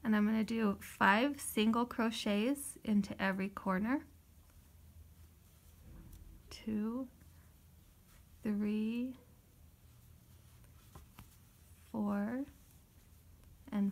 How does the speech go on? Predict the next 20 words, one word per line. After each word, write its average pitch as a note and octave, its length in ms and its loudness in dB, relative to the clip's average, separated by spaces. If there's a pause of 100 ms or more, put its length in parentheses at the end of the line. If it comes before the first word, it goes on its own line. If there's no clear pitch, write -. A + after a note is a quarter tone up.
(120)
five. F3+ 320 -4 (1900)
And G#3+ 120 4
then G3+ 140 4
I'm G3 80 2
gonna G3+ 160 2
single G#3+ 400 2
crochet A3 720 -2 (1040)
into G#3 420 2
every G3+ 280 2
single G#3+ 400 2
crochet, A3 760 -2 (800)
and G#3 160 6
then F3+ 200 4 (100)
every G#3+ 380 2
chain A3 360 4
two A#3 220 -4
corner G#3+ 540 0
we're G#3+ 180 -2
gonna F#3+ 160 0
put - 260 -8